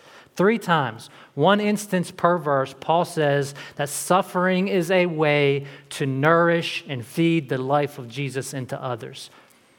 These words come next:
Your suffering feeds me, my suffering feeds you. That's the purpose of your suffering now.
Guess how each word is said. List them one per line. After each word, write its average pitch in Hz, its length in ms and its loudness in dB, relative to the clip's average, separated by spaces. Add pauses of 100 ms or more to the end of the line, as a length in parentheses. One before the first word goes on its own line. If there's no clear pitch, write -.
(340)
Your 147 260 2
suffering 165 760 2 (140)
feeds 147 400 0
me, 170 540 2
my 147 120 6
suffering 143 640 0
feeds 139 400 -4
you. 131 540 -4
That's 170 200 6
the - 140 -4
purpose 165 460 -2
of 139 120 -2
your 135 120 -4
suffering 135 640 -4
now. 120 400 0